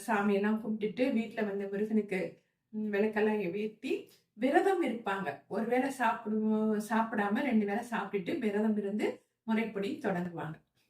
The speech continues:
நாற்பத்தெட்டு நாள் விரதம் இல்லாதவங்க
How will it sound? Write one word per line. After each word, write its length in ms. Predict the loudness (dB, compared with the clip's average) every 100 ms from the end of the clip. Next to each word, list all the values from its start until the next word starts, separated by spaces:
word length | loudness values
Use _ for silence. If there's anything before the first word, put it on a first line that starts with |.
| _ _ _ _ _ _ -8
நாற்பத்தெட்டு 640 | 2 4 8 8 8 4 4
நாள் 180 | 6 6 2 -6 -4
விரதம் 340 | 0 2 4 4
இல்லாதவங்க 600 | 4 2 0 -2 0